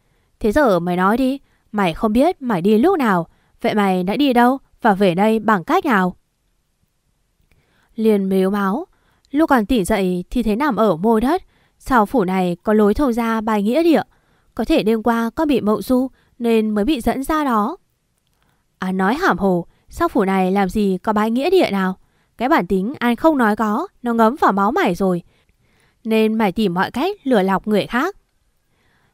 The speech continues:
Liên bị ông Phú sỉ nhục thậm tệ thì bực bội. Thế không tin thì tự mình ra mà kiểm chứng.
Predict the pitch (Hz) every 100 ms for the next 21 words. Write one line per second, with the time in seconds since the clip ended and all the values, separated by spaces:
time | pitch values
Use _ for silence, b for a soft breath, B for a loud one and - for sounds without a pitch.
0 | _ 226 220 208 208 220 285 - 208 185
1 | - 214 190 165 - 208 160 202 185 -
2 | _ - 233 180 196 190 202 - _ _
3 | _ _ _ - 233 247 240 262 254 269
4 | _ - 254 233 226 214 196 330 330 220
5 | - 214 170 220 214